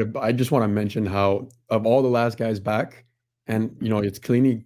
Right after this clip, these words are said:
clearing that line. Why is Danilo and Bonucci just sitting back there?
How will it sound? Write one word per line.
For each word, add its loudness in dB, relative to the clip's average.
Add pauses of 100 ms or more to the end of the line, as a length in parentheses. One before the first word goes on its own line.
(120)
clearing 0
that -2
line. -2
Why 0
is 2
Danilo 0
and -4
Bonucci -4
just -8 (640)
sitting -4
back -8
there? -18